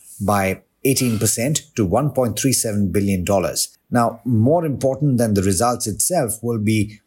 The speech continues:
the deal wins that the company announced and also the expectation of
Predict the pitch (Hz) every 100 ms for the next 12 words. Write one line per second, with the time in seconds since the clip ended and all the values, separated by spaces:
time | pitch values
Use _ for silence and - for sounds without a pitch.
0 | _ - 104 104 98 - 113 95 135 190
1 | 151 98 90 85 - 104 92 - 110 104
2 | 95 104 98 107 147 - - - - -
3 | 139 135 180 196 - 123 - - - -
4 | 117 117 120 117 - 139 139 135 113 127
5 | 107 113 107 107 107 - -